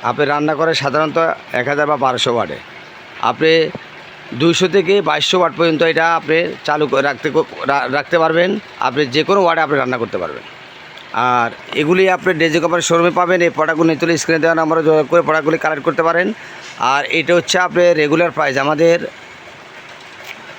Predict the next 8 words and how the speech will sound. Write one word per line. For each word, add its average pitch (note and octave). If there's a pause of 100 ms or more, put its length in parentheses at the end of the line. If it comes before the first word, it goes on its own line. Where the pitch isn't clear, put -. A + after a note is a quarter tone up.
শোরুম D#3
প্রাইস E3
যেগুলি D#3+
হচ্ছে E3
ছয় D3+
হাজার D3+
পাঁচশো C#3
টাকা। G2